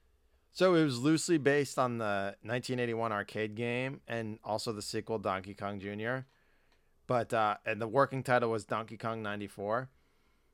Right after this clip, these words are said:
Um, you're Mario. You gotta rescue Pauline from Donkey Kong.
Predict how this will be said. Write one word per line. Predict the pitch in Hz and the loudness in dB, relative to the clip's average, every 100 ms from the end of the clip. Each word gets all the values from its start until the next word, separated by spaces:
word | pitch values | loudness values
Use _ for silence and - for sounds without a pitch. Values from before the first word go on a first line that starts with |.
| _ _ _ _ _ _ | _ _ _ _ _ _
Um, | 113 110 107 98 92 95 _ _ _ _ | -4 -2 -2 -2 -6 -14 _ _ _ _
you're | 127 143 | 0 4
Mario. | 139 131 131 131 131 127 | 6 8 8 8 8 6
You | 131 | 4
gotta | 127 123 | 2 4
rescue | 120 - 127 | 2 0 -4
Pauline | - 123 123 123 | 0 2 2 -2
from | 139 131 | -4 -2
Donkey | 113 110 107 | 0 0 -4
Kong. | 104 107 104 101 104 98 | -6 -4 -2 -4 -6 -12